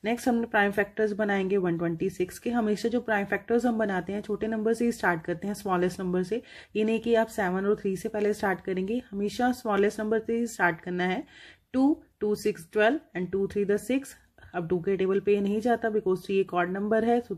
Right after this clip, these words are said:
three, three, two the six, three one the three, ये नहीं कि अब यहाँ पर सीधा आप डायरेक्ट सेवन से कर देंगे। थ्री से करेंगे, स्मॉलेस्ट नंबर से ट्वेंटी वन, three seven the twenty one, seven one the seven। तो factors of one twenty six are two into three into three into seven।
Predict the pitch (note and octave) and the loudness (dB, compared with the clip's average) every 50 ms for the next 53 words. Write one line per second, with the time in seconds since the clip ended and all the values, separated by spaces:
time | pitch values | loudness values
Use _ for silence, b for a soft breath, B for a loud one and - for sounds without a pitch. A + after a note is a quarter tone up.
0 | - - G#3 G#3+ G#3+ G#3+ - G3 F#3+ - F3+ F#3+ F#3+ G3+ G3+ - A#3 A3+ - - | -4 -2 -2 -2 -2 -2 0 0 0 0 0 2 2 0 0 0 -4 -4 -4 -4
1 | - G3+ F#3+ F3+ F3+ F3+ F3+ F#3 F#3 F#3 G3 G#3 G3+ G3 G3+ G#3 A3 A#3 A#3 C4 | -2 0 0 2 2 0 0 -2 -2 -2 -4 -2 0 0 2 2 0 0 0 0
2 | B3+ A#3 G#3 A#3 A3 G#3 G3 G3+ - G#3 - A3 G#3 F#3+ G3 F#3+ F#3 F3+ G3+ F#3+ | 0 2 2 2 2 0 0 2 0 -2 0 -2 -2 0 0 0 2 2 2 2
3 | F#3+ F#3+ - - G3 F3+ F3+ F#3 F3 F3+ F3+ E3 F3+ E3+ D#3+ D#3 - - - - | 2 0 -2 -2 0 0 0 0 0 -2 -2 -2 -2 -2 -2 -4 -6 -10 -14 -16
4 | - B B B B B B B B B B B B _ _ _ _ - A3 A3 | -18 B B B B B B B B B B B B _ _ _ _ -2 0 2
5 | A3 A3+ - - A#3+ A#3+ A#3 A3+ A3+ A#3 C4 E4 - - A3+ F#3+ F#3 F#3+ G3 G3 | 2 2 2 2 2 4 4 2 2 2 2 0 0 0 0 2 2 2 2 0
6 | - G#3 G3+ G3+ G3+ G3+ A#3+ A#3 - F#3 F3 F3 E3+ F#3 F3 F#3+ G#3+ A#3+ - - | -2 -2 -2 -2 -2 -2 -4 -4 -2 -2 -2 0 0 -2 0 -2 -2 -4 -4 -4
7 | G#3 G3+ G3 - A3 G#3 G#3 G#3 A3+ A3+ G3+ F3+ F3+ E3+ F#3 G3 G3 A3 B3 B3 | -4 -2 0 0 0 0 0 0 0 0 0 -2 -2 0 0 0 0 0 -2 -2
8 | - A#3 G#3 G3 F#3+ F#3 F#3 F3+ F3+ F#3 F#3+ F#3 - F#3 F3 F3+ G3+ A3 G#3 - | -2 0 0 0 0 0 0 0 0 0 -2 -2 -2 -2 -2 -2 -2 -4 -4 -4
9 | G#3 G3+ - - - G3 F3 F3 - - G#3+ A#3 G#3 A#3 A3+ G#3 G#3+ G#3 G3+ G3+ | -6 -6 -6 -6 -6 -6 -6 -4 -2 0 0 2 2 2 0 0 0 -2 0 -2
10 | G#3 G3+ F#3+ G#3+ A3 A3 A3+ A3 - - A#3 A3+ A3 A3+ - - A3 A3 A3+ A#3+ | -2 0 0 0 0 0 -2 -6 -4 0 0 0 0 -2 -6 -6 -4 -2 0 0
11 | B3 B3+ - - F#3+ F3+ F3+ E3+ F#3 F3+ F3+ G#3 G#3+ A3+ A3+ A#3 - - F#3 E3 | 0 0 0 -2 -2 -2 -2 0 -2 -2 0 -2 -2 0 0 -2 -2 -2 -2 -2
12 | D#3+ F3+ F3+ F3+ - G3 G3+ G3 F#3 G3 F#3 E3+ G3+ G3+ G3 - A3 A3 A3+ A#3+ | -2 -4 -6 -4 -2 -2 -2 -2 -2 -4 -4 -4 -4 -4 -4 0 0 2 4 6
13 | D4 F4+ | 4 4